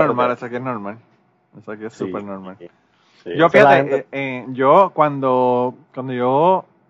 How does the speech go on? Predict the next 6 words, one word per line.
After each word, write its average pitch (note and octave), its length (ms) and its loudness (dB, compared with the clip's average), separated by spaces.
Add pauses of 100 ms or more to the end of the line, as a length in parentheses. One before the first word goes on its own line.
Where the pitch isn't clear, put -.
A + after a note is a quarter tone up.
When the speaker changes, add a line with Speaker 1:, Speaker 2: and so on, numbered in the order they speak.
(200)
Speaker 1:
conseguí D3 460 -8
mi E3+ 120 -6
primer C3 540 -6
gran C3+ 300 -4
danés, C#3+ 440 -6 (500)
la, A2 760 2